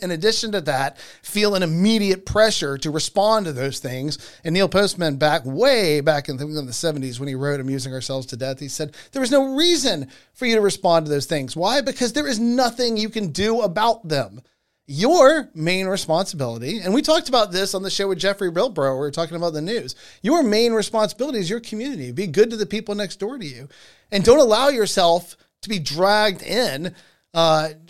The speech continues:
to hatred and anger over things that, it, especially that you don't understand. You could not possibly understand what's going on yet. Even the eight people in the middle of it don't understand what's going on yet. The same way we didn't understand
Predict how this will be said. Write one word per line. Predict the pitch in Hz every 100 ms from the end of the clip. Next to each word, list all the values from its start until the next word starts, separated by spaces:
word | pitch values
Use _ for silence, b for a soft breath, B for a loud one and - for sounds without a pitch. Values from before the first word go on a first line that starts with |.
| 175 -
to | 175
hatred | - 220 - 180 165
and | 175 170
anger | 156 247 180 151 180
over | 175 196
things | 147 196 196 170
that, | 190 190
it, | 175 185
especially | 160 - 233 226
that | 185
you | 170
don't | 233 214
understand. | 214 208 - 277 165
You | 233
could | - 370 339
not | 330 -
possibly | - 233 214 226 202
understand | 196 - 196 175
what's | 160 -
going | 165 160
on | 147 135 110
yet. | 107 - b b b b
Even | - 311 349
the | 269 226
eight | 233 254 -
people | 247 - 233
in | 214
the | 220
middle | 208 262 226
of | 185
it | 170 139
don't | 175 185
understand | 170 170 - 156 147
what's | 127
going | - 143 131 120
on | 113
yet. | 113 110 -
The | 180
same | - 254
way | 247
we | 208 254
didn't | 302 220
understand | 185 180 - 165 147 147 156